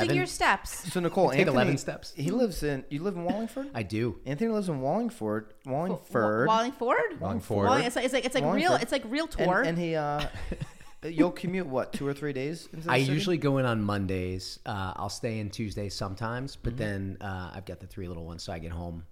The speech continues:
Speaker 1: on, uh, on
Speaker 3: Rest of the
Speaker 1: the
Speaker 3: week.
Speaker 1: rest of the week, work from home, and then my team is anywhere from, like, Maine to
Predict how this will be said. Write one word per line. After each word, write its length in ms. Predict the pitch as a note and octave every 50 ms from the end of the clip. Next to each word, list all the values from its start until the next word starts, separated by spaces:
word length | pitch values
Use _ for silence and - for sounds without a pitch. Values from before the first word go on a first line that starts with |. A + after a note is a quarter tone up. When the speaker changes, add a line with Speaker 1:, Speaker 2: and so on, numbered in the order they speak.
| - - - -
Speaker 1:
on, 280 | F2 E2+ D#2+ E2 D#2+
uh, 320 | D2+ C#2 C2+ C2+ B1+ - -
on 80 | - -
Speaker 3:
Rest 140 | - C#2+ C#2
of 40 | B1+
the 60 | - F2+
Speaker 1:
the 60 | F2+
Speaker 3:
week. 60 | G2
Speaker 1:
rest 160 | G2+ G2 - -
of 60 | G#2+
the 20 |
week, 120 | G2 F#2 -
work 180 | A2 G#2+ G#2 -
from 100 | A2 G2+
home, 280 | F#2 G#2 G2+ G2+ G2+
and 120 | G2 F#2+ F#2
then 260 | F#2 F2+ F#2 F2+ - -
my 160 | F#2+ F#2 F#2+
team 340 | G2 - - A2+ G#2+ G2+ G2+
is 100 | F#2+ F#2+
anywhere 320 | G2 G2 F#2+ F#2+ F#2 F#2
from, 300 | F#2 - G2 F2+ F2+ E2+
like, 220 | E2+ E2+ E2 -
Maine 320 | F#2 F#2 F2 F2 E2+ E2 E2
to 300 | - - F2 E2 D#2+ D#2+